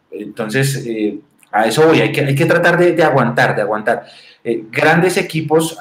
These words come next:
aguantaron malos momentos y después se levantaron,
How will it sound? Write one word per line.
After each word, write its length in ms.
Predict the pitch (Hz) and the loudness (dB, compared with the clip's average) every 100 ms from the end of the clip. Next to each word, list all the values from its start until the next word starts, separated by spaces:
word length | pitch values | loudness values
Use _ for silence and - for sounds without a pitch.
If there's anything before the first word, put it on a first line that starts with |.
| 143 | -4
aguantaron 640 | 139 127 135 139 156 165 | 0 0 2 2 4 4
malos 280 | 170 170 170 | 4 4 2
momentos 540 | 139 139 143 175 175 | 2 2 2 0 -2
y 100 | 139 | 0
después 300 | 120 - 117 | 0 0 -4
se 80 | 139 | 0
levantaron, 500 | 139 123 107 113 - | 0 0 0 -4 -4